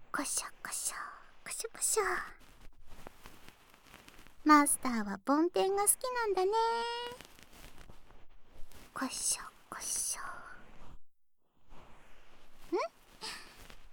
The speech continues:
これでいいかな？はい、これでおしまい。お疲れ様。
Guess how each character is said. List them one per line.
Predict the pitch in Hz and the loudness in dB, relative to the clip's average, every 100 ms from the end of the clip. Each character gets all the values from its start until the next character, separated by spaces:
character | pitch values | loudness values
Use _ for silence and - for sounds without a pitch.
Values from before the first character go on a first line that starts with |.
| - - - - - - - | -8 -8 -10 -10 -10 -8 4
こ | 330 | 6
れ | 320 | 6
で | 311 330 339 | 6 4 4
い | |
い | |
か | - - | 0 2
な？ | 294 453 571 - - - - - - - - - - - - - _ _ _ _ - - - - - - - - - - - - - - - - _ _ _ _ _ _ _ _ _ _ _ _ _ _ - - | 8 8 8 2 -12 -12 -12 -12 -12 -12 -12 -12 -12 -16 -20 -20 _ _ _ _ -20 -20 -20 -20 -18 -18 -18 -18 -20 -20 -20 -20 -20 -20 -20 -20 _ _ _ _ _ _ _ _ _ _ _ _ _ _ -10 2
は | 311 392 | 6 6
い、 | - - _ _ _ _ _ _ | 4 -6 _ _ _ _ _ _
こ | - | -2
れ | 214 214 226 | 0 0 0
で | 233 208 | -2 -2
お | 196 | -4
し | - 262 240 | -2 0 4
ま | 262 | 4
い。 | 508 - _ _ _ _ _ _ _ _ _ _ _ _ _ _ _ | 2 -2 _ _ _ _ _ _ _ _ _ _ _ _ _ _ _
お | 262 | -2
疲 | 247 - - 285 | -2 -6 0 2
れ | 285 | 2
様。 | - 330 | 0 4